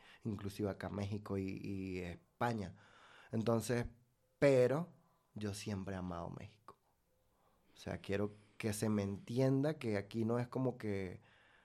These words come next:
vas a dejar de ser venezolano por ser mexicano, no, aquí va una a la par, pues. Es como,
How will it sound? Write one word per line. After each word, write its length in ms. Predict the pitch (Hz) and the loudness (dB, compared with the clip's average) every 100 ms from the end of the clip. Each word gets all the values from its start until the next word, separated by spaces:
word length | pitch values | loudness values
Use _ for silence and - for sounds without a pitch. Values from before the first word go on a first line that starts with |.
| _ _ _ _ _ _ | _ _ _ _ _ _
vas 220 | 110 110 | -2 2
a 40 | 143 | 4
dejar 240 | 127 113 120 | 6 4 4
de 100 | 131 | 4
ser 240 | 143 127 | 6 6
venezolano 720 | 127 127 123 107 107 113 120 | 8 6 4 2 2 2 -2
por 140 | 107 | -4
ser 180 | 101 98 | -6 -4
mexicano, 560 | 101 104 101 104 92 87 | -2 0 -2 -4 -4 -2
no, 160 | 87 | -4
aquí 220 | 85 85 98 | -6 -6 -4
va 160 | 92 | -2
una 400 | 101 107 110 107 | -2 -2 -2 0
a 40 | 104 | 0
la 200 | 90 - | -2 -2
par, 300 | 92 87 104 | -2 -2 -4
pues. 220 | - - 98 - - - - | -8 -10 -12 -20 -20 -20 -14
Es 120 | - 101 | -8 -2
como, 440 | 120 127 113 95 | 2 4 4 0